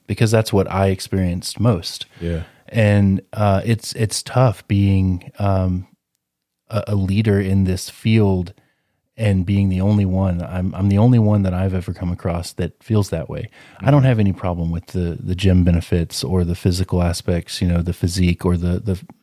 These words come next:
Speaker 1: energy is great, whatever. But that's not, like, my first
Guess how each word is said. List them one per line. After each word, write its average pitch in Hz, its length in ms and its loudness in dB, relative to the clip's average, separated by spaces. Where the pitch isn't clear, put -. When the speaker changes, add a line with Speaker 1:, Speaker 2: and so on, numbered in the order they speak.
Speaker 1:
energy 95 380 2
is 87 120 0
great, 90 280 0
whatever. 90 400 0
But 101 160 2
that's 101 260 0
not, 104 280 2
like, 90 260 -2
my 87 160 0
first - 680 -4